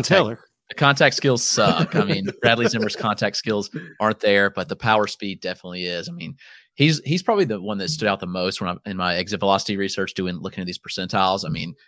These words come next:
Speaker 1: he absolutely smacks the ball around, and, you know, it wouldn't surprise me if,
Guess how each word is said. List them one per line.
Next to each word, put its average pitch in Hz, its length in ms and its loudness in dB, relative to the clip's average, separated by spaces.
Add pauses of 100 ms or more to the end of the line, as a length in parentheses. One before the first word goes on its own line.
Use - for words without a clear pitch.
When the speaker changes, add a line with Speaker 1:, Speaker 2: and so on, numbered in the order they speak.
(280)
Speaker 1:
he 185 180 0
absolutely 78 680 -4
smacks - 480 -2
the 85 80 -12
ball 90 240 2
around, 82 480 -4
and, 92 260 -10 (240)
you - 160 -20
know, 104 60 2
it 131 80 6
wouldn't 185 160 4
surprise 131 360 4
me 131 240 0 (120)
if, 110 180 -2